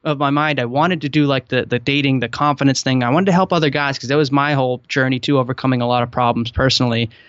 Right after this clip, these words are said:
So I always wanted to do something like that, but I was scared initially to step so far out and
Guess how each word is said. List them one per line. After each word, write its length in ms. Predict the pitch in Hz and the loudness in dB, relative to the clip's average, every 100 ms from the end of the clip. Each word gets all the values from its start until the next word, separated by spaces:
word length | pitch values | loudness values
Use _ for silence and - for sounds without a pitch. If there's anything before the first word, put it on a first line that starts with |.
| _ | _
So 160 | - 156 | -2 2
I 140 | 151 | 2
always 280 | 180 196 147 | 4 4 4
wanted 320 | 139 170 180 | 2 2 2
to 60 | 143 | 0
do 180 | 135 127 | 2 2
something 240 | 165 131 | 2 2
like 160 | 127 120 | 0 0
that, 160 | 131 | -2
but 100 | 127 | 0
I 80 | 131 | 0
was 120 | 135 | 0
scared 360 | - - 156 160 | -2 0 2 4
initially 500 | 135 147 160 143 135 | 4 4 4 2 2
to 100 | 120 | 2
step 400 | - - 147 - | -2 -2 -4 -2
so 180 | - 147 | 0 0
far 320 | - 143 135 | 2 2 2
out 240 | 135 135 | 2 0
and 180 | 123 113 | -2 -6